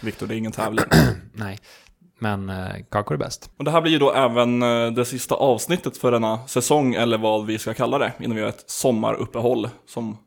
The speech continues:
Speaker 1: poddar ofta gör, bland annat vår.
Speaker 2: Mm. Vet vi när vi kommer tillbaka? Det vet vi inte.
Speaker 1: Nej,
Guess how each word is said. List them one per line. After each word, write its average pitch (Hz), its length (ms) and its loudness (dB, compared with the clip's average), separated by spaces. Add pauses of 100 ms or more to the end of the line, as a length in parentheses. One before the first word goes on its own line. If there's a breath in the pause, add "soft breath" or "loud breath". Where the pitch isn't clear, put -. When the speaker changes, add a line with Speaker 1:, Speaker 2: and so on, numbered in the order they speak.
(140)
Speaker 1:
poddar 165 380 -2
ofta 170 240 -2
gör, 170 180 2 (100)
bland 170 140 0
annat 165 120 0
vår. 175 160 0 (400)
Speaker 2:
Mm. 113 260 -8 (460 loud breath)
Vet 135 300 2
vi 139 40 4
när 107 220 2
vi 143 80 2
kommer 175 200 0
tillbaka? 170 440 4 (520 soft breath)
Det 170 80 -8
vet 165 200 -4
vi 151 40 -4
inte. 143 260 -4
Speaker 1:
Nej, 160 500 0